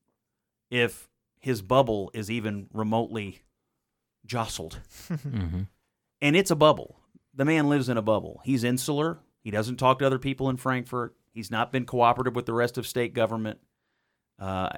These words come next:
Speaker 1: my understanding is he, he gets rid of people who offer even the slightest hint of criticism around him. Daniel is an absorber of everything and never rattles them. And I think in a governor's race, when tensions are high, anxiety is high, there's a lot of stress in this,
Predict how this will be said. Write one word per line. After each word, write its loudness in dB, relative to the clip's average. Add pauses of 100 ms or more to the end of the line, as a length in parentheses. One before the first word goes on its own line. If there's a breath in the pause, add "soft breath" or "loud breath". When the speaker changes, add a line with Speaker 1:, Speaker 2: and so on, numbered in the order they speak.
Speaker 1:
my -2
understanding -2
is 0
he, -4
he -8
gets -2
rid 2
of -2
people -4
who 0
offer 0
even -4
the -6
slightest -4
hint -2
of -8
criticism -6
around -2
him. -8 (960)
Daniel 0
is -2 (220)
an -4
absorber 0
of -2
everything -4 (220)
and -6
never -6
rattles -4
them. -4
And 0
I 0
think -6
in -4
a -4
governor's -4
race, -6
when -8
tensions -6
are -2
high, 0
anxiety -2
is -4
high, -2
there's -14
a -14
lot -4
of -6
stress -6
in -6
this, -8